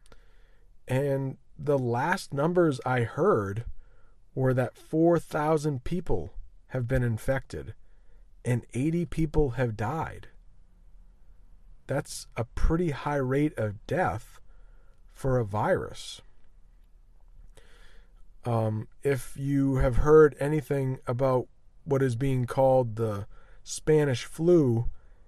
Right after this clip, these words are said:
in nineteen eighteen that killed about five percent of the population, um,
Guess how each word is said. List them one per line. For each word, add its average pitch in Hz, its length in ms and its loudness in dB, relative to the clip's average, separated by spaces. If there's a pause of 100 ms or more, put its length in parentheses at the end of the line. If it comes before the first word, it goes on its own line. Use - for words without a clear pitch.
(220)
in 131 200 0
nineteen 131 540 -2
eighteen 110 760 -4 (840)
that 120 260 -4
killed 131 520 2 (640)
about 131 360 2
five 127 500 0
percent 127 580 -2
of 120 120 -2
the 117 60 -2
population, 113 1000 0 (1600)
um, 117 580 -4